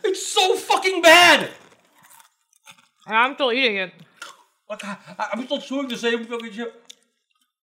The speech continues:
Speaker 1: Oh.
Speaker 2: It's pretty freaking weird, but, you know.
Speaker 1: I'm so glad I just opened up a fucking beer. Oh.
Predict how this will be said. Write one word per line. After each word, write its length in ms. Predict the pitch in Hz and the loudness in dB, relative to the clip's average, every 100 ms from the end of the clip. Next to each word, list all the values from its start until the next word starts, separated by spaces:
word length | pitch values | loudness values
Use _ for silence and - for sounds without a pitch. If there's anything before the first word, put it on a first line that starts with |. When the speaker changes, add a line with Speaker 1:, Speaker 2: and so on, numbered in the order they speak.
| _ _ _ _ _ _ _ _ _ _ _ 160 | _ _ _ _ _ _ _ _ _ _ _ -4
Speaker 1:
Oh. 440 | 156 - - - _ - | -4 -6 -20 -20 _ -20
Speaker 2:
It's 140 | 214 | -8
pretty 220 | 339 339 | -2 0
freaking 320 | 269 285 247 214 | 0 -2 -4 -2
weird, 340 | 233 220 180 - - | 0 0 -2 -12 -6
but, 320 | 190 180 - | -6 -6 -10
you 80 | 190 | -8
know. 80 | 165 | -8
Speaker 1:
I'm 100 | 151 | -4
so 180 | 170 | -4
glad 160 | 160 170 | -2 -4
I 80 | 147 | -6
just 140 | 139 151 | -8 -10
opened 240 | 156 160 | -10 -10
up 80 | 143 | -10
a 60 | |
fucking 320 | - 175 156 143 | -6 -6 -6 -8
beer. 240 | 156 151 - - _ _ _ _ _ | -8 -8 -16 -20 _ _ _ _ _
Oh. 180 | 143 139 | -4 -4